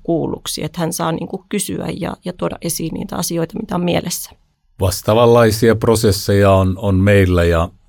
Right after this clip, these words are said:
Speaker 2: ehkä yksi tärkeimmistä on, on se, että kun joku kääntyy Fidan puoleen ja ilmaisee halua lähteä lähetystyöhön, niin me kehotetaan häntä ensin juttelemaan oman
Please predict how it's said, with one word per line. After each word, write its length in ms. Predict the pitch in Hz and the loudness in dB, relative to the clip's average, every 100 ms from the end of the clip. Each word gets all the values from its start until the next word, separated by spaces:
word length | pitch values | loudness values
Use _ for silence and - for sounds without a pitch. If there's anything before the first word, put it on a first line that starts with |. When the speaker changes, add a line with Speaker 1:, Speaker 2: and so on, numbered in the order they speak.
| - | -4
Speaker 2:
ehkä 200 | 110 131 | 0 2
yksi 180 | 143 - | 0 2
tärkeimmistä 800 | 147 143 135 120 113 110 120 | 2 2 2 4 2 2 2
on, 260 | 107 104 92 | 4 2 -2
on 240 | - 113 101 | -4 -2 2
se, 240 | 120 110 | 4 4
että 220 | 95 98 | 4 -2
kun 400 | 92 98 95 82 - | 0 0 0 0 0
joku 280 | 117 113 101 | 0 2 0
kääntyy 460 | 117 101 95 95 | 2 2 2 -2
Fidan 380 | 82 101 90 78 | 0 2 4 2
puoleen 480 | 101 95 85 78 78 | 2 4 6 4 2
ja 80 | 80 | 2
ilmaisee 540 | 90 82 76 - 85 | 2 2 0 -2 -2
halua 440 | 82 85 78 71 - - | 0 0 -2 -4 -8 -12
lähteä 480 | 85 80 78 82 80 | -6 -4 -4 -6 -4
lähetystyöhön, 800 | 82 82 82 - - 78 80 76 | -4 -4 -8 -10 -6 -4 -4 -4
niin 260 | 76 76 - _ _ - | -6 -8 -12 _ _ -8
me 60 | |
kehotetaan 800 | 101 120 120 110 113 104 98 95 - _ _ - | -2 0 2 2 2 2 2 -2 -10 _ _ -4
häntä 360 | 107 107 110 | 0 0 0
ensin 460 | 110 123 110 107 98 | 2 2 2 2 2
juttelemaan 640 | 113 113 101 92 92 92 | 0 0 2 4 4 2
oman 440 | 107 113 92 87 | 2 2 2 0